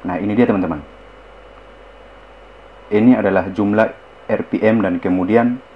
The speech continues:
C P M yang saya dapatkan pada video YouTube ini, teman-teman. Video yang ini, ya, teman-teman. Video saya yang ini, yang sudah saya upload, sudah saya uji cobakan dengan aplikasi yang akan saya bagikan atau saya rekomendasikan ini. Yang jelasnya, ini sangat real, ya, teman-teman.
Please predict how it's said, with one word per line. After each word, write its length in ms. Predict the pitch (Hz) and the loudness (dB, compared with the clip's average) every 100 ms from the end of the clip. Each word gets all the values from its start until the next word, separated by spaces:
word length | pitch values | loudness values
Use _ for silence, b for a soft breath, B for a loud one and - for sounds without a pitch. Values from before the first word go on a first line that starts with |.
| - - | -20 -20
C 240 | - 95 | -12 -10
P 80 | - | -6
M 240 | 107 104 104 | -2 -2 -2
yang 160 | 90 | -4
saya 240 | 85 92 87 | -2 -2 -2
dapatkan 320 | 87 - 104 | -2 -4 -4
pada 400 | 180 85 165 - - - - - | -2 -2 -4 -6 -20 -20 -20 -8
video 320 | 107 101 110 | -6 -2 -2
YouTube 320 | 98 - - | -2 -4 -6
ini, 160 | 101 95 | -6 -4
teman-teman. 320 | 87 82 76 - - - - - - - - 95 | -6 -8 -12 -16 -20 -20 -20 -20 -20 -20 -12 -8
Video 160 | 92 | -2
yang 160 | 98 92 | 0 2
ini, 160 | 107 110 | 2 0
ya, 80 | |
teman-teman. 400 | 92 87 95 123 - | 0 -4 -4 -6 -8
Video 320 | 90 90 87 87 | -10 -6 -8 -6
saya 240 | 90 92 92 | -2 0 0
yang 160 | 85 | -2
ini, 240 | 87 110 98 | -4 -4 -6
yang 80 | |
sudah 160 | 85 85 | -8 -8
saya 240 | 90 85 | -4 -6
upload, 240 | - 110 123 - - B B B - - | -4 -6 -6 -12 -20 B B B -20 -12
sudah 240 | - 95 | -6 -6
saya 160 | 85 95 | -4 -4
uji 240 | 101 92 | -4 -4
cobakan 480 | 95 90 95 113 107 | -2 0 0 0 0
dengan 240 | 90 90 87 | -2 -2 -4
aplikasi 640 | - - 92 95 - 107 95 | -6 -8 -2 -2 0 -2 -2
yang 160 | 82 | -2
akan 240 | 85 87 85 | -4 -6 -4
saya 160 | 90 | -2
bagikan 400 | 87 90 101 95 87 - - - - - - - | -2 0 0 0 -4 -12 -20 -20 -20 -20 -20 -16
atau 160 | - - | -6 -6
saya 240 | - 95 | -2 -2
rekomendasikan 560 | 90 92 92 90 98 92 | 0 -2 -2 -4 -2 -2
ini. 240 | 85 120 135 - 87 | 0 0 -2 -6 -6
Yang 160 | 87 | -2
jelasnya, 240 | 90 - 92 | -2 -2 -4
ini 160 | 101 | -4
sangat 400 | 107 - 87 87 - | -4 -4 -4 -4 -2
real, 160 | 113 117 | 2 2
ya, 160 | 104 | 2
teman-teman. 320 | 90 87 110 | 0 0 2